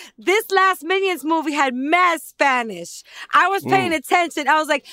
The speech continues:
Speaker 1: "This is them." Ramon's talking about it earlier,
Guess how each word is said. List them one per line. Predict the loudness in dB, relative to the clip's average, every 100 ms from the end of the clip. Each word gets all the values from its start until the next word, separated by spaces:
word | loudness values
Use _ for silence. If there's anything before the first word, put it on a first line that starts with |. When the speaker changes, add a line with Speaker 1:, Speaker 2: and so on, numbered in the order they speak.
| -12
Speaker 1:
"This | 0 0 0
is | -4 0
them." | 2 2 0 -4 -10 _
Ramon's | 0 0 0 -2 -4 -12 -18 -4
talking | -2 -2 -2
about | 2 0
it | 2
earlier, | 0 0 0 -4